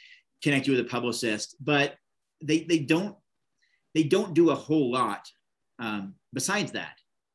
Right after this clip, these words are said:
Uh, and I was told that by other publishers too. They just, I mean, they,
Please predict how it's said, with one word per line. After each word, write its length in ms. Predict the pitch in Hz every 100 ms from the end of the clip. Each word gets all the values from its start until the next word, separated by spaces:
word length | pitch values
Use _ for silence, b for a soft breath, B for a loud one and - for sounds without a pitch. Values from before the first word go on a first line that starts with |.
| _
Uh, 340 | 131 117 104 101 -
and 120 | 165
I 60 |
was 140 | 165 156
told 200 | 156 139
that 120 | 139
by 80 | 131
other 160 | 131
publishers 460 | 113 127 120 123 -
too. 120 | -
They 160 | 135 117
just, 240 | 151 151
I 40 | 165
mean, 140 | 156
they, 280 | 151 139 135